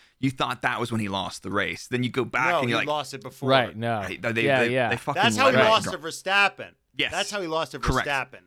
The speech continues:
Speaker 2: That's
Speaker 1: Exactly.
Speaker 2: not how he lost the race.
Speaker 3: Right, but you would have thought, that's what you
Speaker 2: Yes.
Speaker 3: would have thought.
Speaker 1: You hear
Speaker 3: You'd
Speaker 1: the,
Speaker 3: hear the
Speaker 1: "Ah,
Speaker 3: radio, you
Speaker 1: fuck,
Speaker 3: see
Speaker 1: what are
Speaker 3: it,
Speaker 1: you
Speaker 3: you're
Speaker 1: doing?"
Speaker 3: like, "Oh my God, he's losing." Yeah,
Speaker 2: Yeah.
Speaker 3: yeah.
Speaker 1: Yeah.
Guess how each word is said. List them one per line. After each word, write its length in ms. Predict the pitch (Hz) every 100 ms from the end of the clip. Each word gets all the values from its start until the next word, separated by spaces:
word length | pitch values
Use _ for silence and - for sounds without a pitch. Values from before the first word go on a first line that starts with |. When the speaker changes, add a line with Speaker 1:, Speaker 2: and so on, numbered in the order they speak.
| 110
Speaker 2:
That's 140 | 143
Speaker 1:
Exactly. 240 | 117 113 104
Speaker 2:
not 80 |
how 80 | -
he 100 | 165
lost 300 | 135 139 -
the 80 | 110
race. 520 | 95 113 101 90 - 147
Speaker 3:
Right, 160 | 147
but 80 | 139
you 160 | 156 170
would 100 | 165
have 120 | 151
thought, 480 | 165 170 151 135 -
that's 200 | 147 -
what 140 | 156
you 60 | 147
Speaker 2:
Yes. 240 | 127 123
Speaker 3:
would 80 | 127
have 100 | 120
thought. 160 | 156
Speaker 1:
You 80 | 165
hear 180 | 185 185
Speaker 3:
You'd 60 | 180
Speaker 1:
the, 60 |
Speaker 3:
hear 80 | 202
the 60 | 247
Speaker 1:
"Ah, 80 | 208
Speaker 3:
radio, 240 | 120 120
you 60 | 302
Speaker 1:
fuck, 200 | 269 233
Speaker 3:
see 80 | -
Speaker 1:
what 80 | 269
are 20 |
Speaker 3:
it, 100 | 269
Speaker 1:
you 80 | 277
Speaker 3:
you're 80 | 262
Speaker 1:
doing?" 160 | 247
Speaker 3:
like, 100 | 254
"Oh 20 | -
my 160 | 127
God, 460 | 147 147 147 147 143
he's 180 | 139 147
losing." 380 | 165 160 147
Yeah, 220 | 147 127 147
Speaker 2:
Yeah. 60 |
Speaker 3:
yeah. 120 | 147
Speaker 1:
Yeah. 180 | 143 -